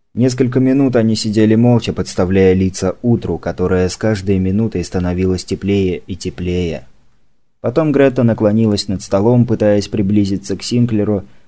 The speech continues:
Выражение ее лица стало напряженным, когда она приглушенно спросила:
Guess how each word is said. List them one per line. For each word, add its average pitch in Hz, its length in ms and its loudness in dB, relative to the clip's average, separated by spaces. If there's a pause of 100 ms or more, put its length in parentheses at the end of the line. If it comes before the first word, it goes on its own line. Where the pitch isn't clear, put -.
(220)
Выражение 135 760 2
ее 135 300 4
лица 131 320 2
стало 120 340 2
напряженным, 110 840 2
когда 98 440 0
она 98 220 0
приглушенно 104 720 -2
спросила: 85 640 -6